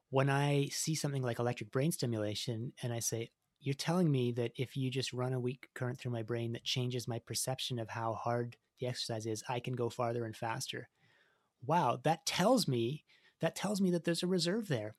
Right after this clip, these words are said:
And that tells me that even without electric brain stimulation, when I feel that I can't go any farther, that means that's a lie. I actually can.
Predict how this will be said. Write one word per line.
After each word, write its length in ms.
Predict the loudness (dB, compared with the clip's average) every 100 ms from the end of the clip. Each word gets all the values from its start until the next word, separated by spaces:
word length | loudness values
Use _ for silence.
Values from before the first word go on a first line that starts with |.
| 2
And 100 | 2
that 100 | 4
tells 220 | 4 6
me 80 | 6
that 120 | 8
even 180 | 8 6
without 240 | 6 6
electric 340 | 4 4 0
brain 200 | 0 -2
stimulation, 640 | -2 -2 -2 0 -2 -4 -6 _ -20 _ _ 0
when 140 | 2
I 140 | 4 0
feel 680 | -4 -4 0 4 2 0 -4
that 80 | 0
I 80 | 0
can't 240 | 2 -2
go 140 | -2 -2
any 100 | -4
farther, 500 | -2 -2 -2 -4 -10 _ _ -2
that 140 | 0
means 340 | 0 0 -2 -4
that's 160 | -2 0
a 60 |
lie. 460 | 0 0 0 -2 -6 _ _ _ _ _
I 100 | 0
actually 260 | 2 0 -2
can. 480 | 0 0 0 -4